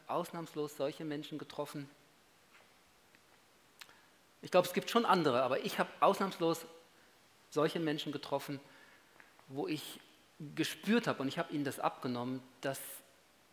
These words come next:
sie nicht von Hass, ähm, sich von Hass haben leiten lassen.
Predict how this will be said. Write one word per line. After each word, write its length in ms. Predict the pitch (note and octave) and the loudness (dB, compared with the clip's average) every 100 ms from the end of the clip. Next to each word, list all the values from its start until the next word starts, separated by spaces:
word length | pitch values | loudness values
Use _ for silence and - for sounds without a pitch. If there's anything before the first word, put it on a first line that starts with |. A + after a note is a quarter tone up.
| _ _ _ _ _ _ | _ _ _ _ _ _
sie 220 | C3 C3+ C#3 | -14 -4 0
nicht 320 | C#3+ E3 - | 0 0 -4
von 220 | - C3+ - | -6 -6 -2
Hass, 180 | C#3+ C#3 - - - - - - - - - - - - - - - - | -2 -2 -4 -6 -10 -20 -20 -20 -20 -20 -20 -20 -20 -20 -20 -20 -20 -10
ähm, 560 | C3+ C3 A#2+ A#2+ A#2 A#2+ - - - - - - - - - - - - - - - - - - - | -6 -6 -6 -6 -8 -12 -12 -12 -14 -18 -20 -20 -20 -20 -20 -20 -20 -20 -20 -20 -20 -20 -20 -20 -16
sich 180 | - - | -12 -8
von 220 | C3+ G#2+ | -6 0
Hass 260 | C#3 - - | 0 0 0
haben 260 | A#2+ A#2+ | 0 0
leiten 360 | A#2+ A#2+ - A#2 | 0 0 -2 -8
lassen. 340 | A2+ - - | -8 -10 -18